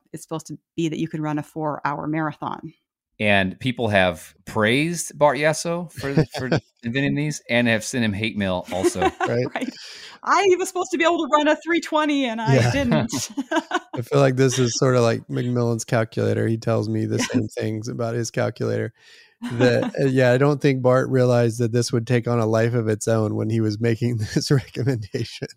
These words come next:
Speaker 1: This is not magic, people. You know,
Speaker 3: Right.
Speaker 1: it's not like you are now endowed with this time for your
Speaker 3: Right.
Speaker 1: marathon.
Speaker 3: So when do you
Speaker 1: <laughs>
Speaker 3: prescribe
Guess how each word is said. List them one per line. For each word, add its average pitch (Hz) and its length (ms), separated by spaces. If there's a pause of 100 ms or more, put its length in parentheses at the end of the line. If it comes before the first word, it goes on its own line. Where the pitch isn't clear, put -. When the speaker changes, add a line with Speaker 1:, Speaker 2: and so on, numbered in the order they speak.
(260)
Speaker 1:
This 262 160
is 320 120
not 262 200
magic, 214 400
people. 180 400
You 214 140
know, 180 120
Speaker 3:
Right. 226 80
Speaker 1:
it's 233 180
not 208 240
like 190 320
you 233 280
are 240 80
now 220 200
endowed 202 380
with 175 140
this 196 260
time 180 260
for 165 100
your 151 100
Speaker 3:
Right. 135 140
Speaker 1:
marathon. - 180
Speaker 3:
So 143 220
when 156 220
do - 120
you 165 160
Speaker 1:
<laughs> - 40
Speaker 3:
prescribe 135 540